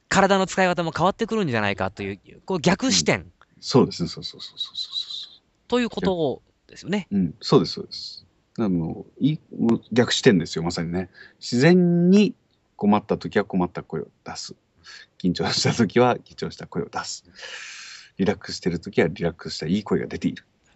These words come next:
Speaker 2: こういうのを意図的に使うっていう
Speaker 1: うん。
Speaker 2: 視点からいけば、割と声の悩みって逆に取れたりするんでしょうね。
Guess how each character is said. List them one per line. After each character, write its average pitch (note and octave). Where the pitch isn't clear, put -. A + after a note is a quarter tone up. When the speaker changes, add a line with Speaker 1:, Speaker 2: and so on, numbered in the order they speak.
Speaker 2:
こ D#3+
う E3
い D#3+
う -
の A2
を B2
意 F#2
図 A2
的 C3
に A#2+
使 -
う G2
っ G2+
て -
い -
う -
Speaker 1:
う -
ん。 -
Speaker 2:
視 -
点 E2
か D#2+
ら D#2+
い D#2+
け G2+
ば、 G2+
割 F2
と F2+
声 F#2+
の D2+
悩 D#2
み D#2+
っ -
て -
逆 -
に E2+
取 F#3
れ -
た -
り -
す -
る -
ん F3+
で -
し -
ょ -
う -
ね。 F#2